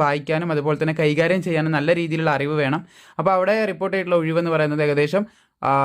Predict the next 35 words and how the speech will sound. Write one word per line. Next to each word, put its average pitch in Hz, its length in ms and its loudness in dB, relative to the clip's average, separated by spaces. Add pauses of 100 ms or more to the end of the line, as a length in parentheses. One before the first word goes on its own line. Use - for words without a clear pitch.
(120)
നമുക്ക് 143 280 -2 (120)
മുന്നൂറ്റി 170 400 2 (100)
മുപ്പത്തിനാല് 165 580 0
ഒഴിവുകൾ 147 300 0 (120)
റിപ്പോർട്ട് 139 260 -2
ചെയ്തിട്ടുണ്ട്. 139 320 0 (160)
ആകെ 190 260 0
മൊത്തം 214 260 -2
വന്നിട്ടുള്ള 185 340 0
ഒഴിവെന്ന് 160 380 0
പറയുന്നത് 143 320 0
ഇവിടെ 143 180 0
നിങ്ങൾക്ക് 147 280 -2
കാണാൻ 143 200 0 (100)
സാധിക്കുന്നതാണ്, 139 540 -2 (500)
നാലായിരത്തി 180 520 0
തൊള്ളായിരത്തി 165 520 -2
എൺപത്തി 160 380 -2 (200)
ഏഴ് 196 220 4
ഒഴിവുകളാണ് 156 580 0
വന്നിട്ടുള്ളതെന്ന് 139 560 0
ശ്രദ്ധിച്ചിരിക്കുക. 131 580 -2 (540)
അതിൽ 165 180 0 (280)
നിങ്ങൾക്ക് 175 280 -4
പ്രധാനമായിട്ടും 175 560 -2
ഏകദേശം 185 320 2
അയ്യായിരത്തിൻ്റെ 196 540 0
അടുത്ത് 196 160 -2
ഒഴിവ് 180 200 0
വന്നിട്ടുണ്ട് 151 320 -2
കേട്ടോ. 120 180 -6
അയ്യായിരത്തിൻ്റെ 139 440 0
അടുത്ത് 143 140 0
തന്നെ 147 160 2
ഒഴിവ് 143 160 4